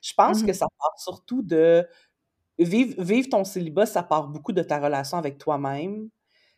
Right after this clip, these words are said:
Speaker 1: Je pense
Speaker 2: Mhm.
Speaker 1: que c'est là où tout se joue, là. Tu sais, plus, plus t'es bien avec toi,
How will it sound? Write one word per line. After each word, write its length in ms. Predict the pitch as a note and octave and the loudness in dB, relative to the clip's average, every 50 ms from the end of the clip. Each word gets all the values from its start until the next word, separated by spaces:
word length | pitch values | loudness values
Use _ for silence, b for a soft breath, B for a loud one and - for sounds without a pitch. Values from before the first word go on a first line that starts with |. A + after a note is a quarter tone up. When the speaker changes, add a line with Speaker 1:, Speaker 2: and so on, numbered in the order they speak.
| _ _ | _ _
Speaker 1:
Je 120 | _ - D#4 | _ -4 0
pense 180 | - E3 F3 G3 | 2 2 2 0
Speaker 2:
Mhm. 40 | - | -2
Speaker 1:
que 60 | F3 | -6
c'est 180 | D#3 - - - | -6 -8 -10 -8
là 80 | - E3+ | -4 -2
où 120 | F3+ F3 | -2 -2
tout 160 | E3+ - E3+ E3 | -4 -6 -10 -6
se 180 | - - E3 | -2 0 0
joue, 340 | D3+ D3 C3+ C#3 E3+ F3+ F#3+ | 0 0 -4 -6 -6 -6 -4
là. 140 | F#3+ F3 F3 | -2 -4 -4
Tu 100 | E3+ - | -4 -4
sais, 100 | - G3 | -8 -8
plus, 260 | G3 - - G#3+ G#3 | -8 -6 -6 -6 -6
plus 220 | G3+ - B3 B3 B3 | -2 -2 -4 -2 -2
t'es 120 | A#3+ G3 | -2 -4
bien 280 | E3 C#3+ F3 F#3 F#3+ F3+ | -2 0 0 0 0 0
avec 200 | E3 D3+ C#3+ D3 | 0 -2 -4 -4
toi, 360 | - - E3+ E3 E3+ F3+ F3+ | -2 0 2 2 2 0 -2